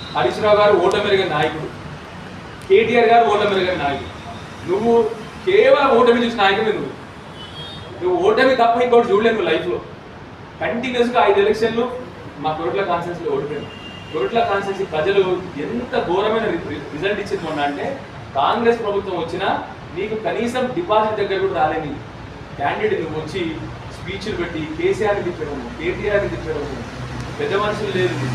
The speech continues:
ఏం లేదు, వయసుకు సంబంధం లేదు, నా తిట్ట నీకు రాదా, నేను కూడా తిట్టవచ్చు, మిమ్మల్ని తిట్టే ఇష్టం వచ్చినట్టు మీ నాన్నగారిని తిట్టవచ్చు కానీ కావాలంటే అది మా సంస్కారం కాదు. దయచేసి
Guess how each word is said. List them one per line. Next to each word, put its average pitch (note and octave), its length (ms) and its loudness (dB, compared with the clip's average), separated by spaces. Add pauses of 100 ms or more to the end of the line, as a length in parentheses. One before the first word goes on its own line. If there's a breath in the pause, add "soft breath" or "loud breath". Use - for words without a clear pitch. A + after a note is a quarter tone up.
(120)
ఏం G#4 180 0
లేదు, F4+ 220 2
వయసుకు - 360 0
సంబంధం F#3+ 420 -2
లేదు, D#3+ 180 -2 (460)
నా - 80 2 (100)
తిట్ట G3+ 220 -4
నీకు F#3+ 160 -2
రాదా, - 200 4 (180)
నేను G3 140 2
కూడా G#3 120 -4
తిట్టవచ్చు, F3 360 -4
మిమ్మల్ని F#3+ 280 -4
తిట్టే G#3+ 260 0
ఇష్టం G#3+ 280 -2
వచ్చినట్టు G#3+ 340 -4 (320)
మీ D3+ 140 -8
నాన్నగారిని G3 420 0
తిట్టవచ్చు G#3 280 -2
కానీ G3 180 -6
కావాలంటే G3 400 0 (440)
అది D3+ 140 -8
మా D#3+ 60 -8 (100)
సంస్కారం F#3+ 480 -6
కాదు. C#3 180 -4 (680)
దయచేసి A3 380 0